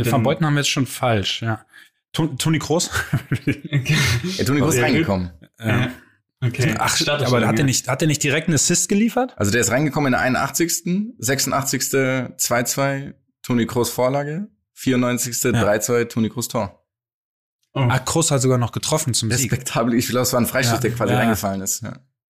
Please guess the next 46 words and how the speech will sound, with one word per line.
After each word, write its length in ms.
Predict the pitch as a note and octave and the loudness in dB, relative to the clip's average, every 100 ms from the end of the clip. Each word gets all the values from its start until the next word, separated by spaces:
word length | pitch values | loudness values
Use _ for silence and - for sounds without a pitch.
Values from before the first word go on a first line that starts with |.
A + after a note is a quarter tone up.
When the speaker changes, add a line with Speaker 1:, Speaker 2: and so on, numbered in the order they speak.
| _ A2 | _ -2
Speaker 1:
Ja, 300 | A2 A2+ A2+ | 0 2 2
das, 220 | A#2 - | 0 -2
das 160 | A2+ - | -2 -2
kann 180 | A2+ | -2
sehr 140 | G#2 A2 | -2 -2
gut 160 | G2+ | -6
sein, 280 | - F#2 F#2 | -8 -10 -8
ja. 80 | G2+ | -6
Speaker 3:
It's 80 | G#2 | -6
Speaker 1:
Ich, 80 | A2 | -2
Speaker 3:
okay, 140 | A2+ | 0
it's 100 | G2+ - | 0 0
the 60 | F#2+ | -2
Speaker 1:
ich 100 | G#2+ | 0
darf 140 | C3 | 0
ja 60 | C3+ | 2
Speaker 2:
Ist, 80 | C#3 | 2
Speaker 1:
nicht 100 | C3+ | 2
Speaker 2:
ist, 60 | |
Speaker 1:
sagen, 180 | D#3 C3 | 2 0
ich 120 | A#2+ C3 | 0 0
darf 100 | D#3+ | 2
Speaker 2:
könnte 140 | D3+ | 4
Speaker 1:
nur, 260 | D#3+ F3+ - - _ - | 2 0 -6 -16 _ -14
Speaker 2:
okay, 200 | A#2+ A#2+ | -2 0
Speaker 1:
ich 60 | - | 2
Speaker 2:
ich, 60 | C#3+ | 0
Speaker 1:
darf 160 | D3+ | 0
nur 100 | F#3 | 2
Speaker 2:
ich 40 | E3 | 2
Speaker 1:
eingreifen, 420 | E3 A#2 G2+ B2 C3 | 2 2 2 0 0
oder? 280 | G#3 - _ _ _ _ _ _ _ - | 0 -2 _ _ _ _ _ _ _ 0
Speaker 3:
Ja, 220 | B2 C3+ | 2 2
also 180 | A2 A2+ | 2 0
quasi, 560 | A#2 A2 A2 G#2+ G#2+ - | 0 2 2 2 -2 -2
ja, 140 | G2+ - G#2+ - | -4 -6 -16 -10
genau. 180 | - F2 - - | -8 -8 -10 -10
Speaker 2:
Okay. 380 | B2 A#2 A2+ G#2+ - - | -8 -6 -8 -10 -18 -2
Speaker 1:
Okay. 360 | B2 - A2 F2+ _ _ - | -2 0 -4 -6 _ _ -4
Speaker 2:
Massimo 440 | C#3 C#3 C#3+ C#3+ | -2 2 2 2
Ordo? 420 | B2+ D3+ G3 G3+ - _ _ _ _ _ _ _ _ _ - - - - _ - | 2 2 2 0 -6 _ _ _ _ _ _ _ _ _ -20 -14 -12 -12 _ -4
Speaker 1:
Nee, 400 | G#2+ G#2 G2+ G2+ | 0 2 2 2
der 140 | A2 | 2
ist 200 | G#2+ A2+ | 2 2
Veto, 380 | B2 B2+ B2 A#2 | 0 2 0 0
Veto. 440 | G#2+ B2+ A#2+ A2+ | -2 0 2 0